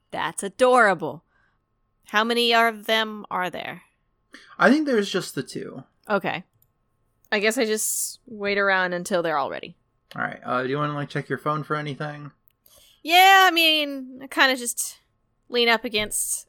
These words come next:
Speaker 1: old Betsy and just check to see if, uh, Zoe's replied.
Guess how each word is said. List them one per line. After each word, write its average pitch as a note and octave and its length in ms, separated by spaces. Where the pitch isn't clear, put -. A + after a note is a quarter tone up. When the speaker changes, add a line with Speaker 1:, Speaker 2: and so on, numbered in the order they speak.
Speaker 1:
old G3+ 200
Betsy F#3 440
and F3 100
just - 400
check - 220
to G#3 80
see G3 260
if, G3 180
uh, F#3 300
Zoe's F#3 380
replied. E3+ 500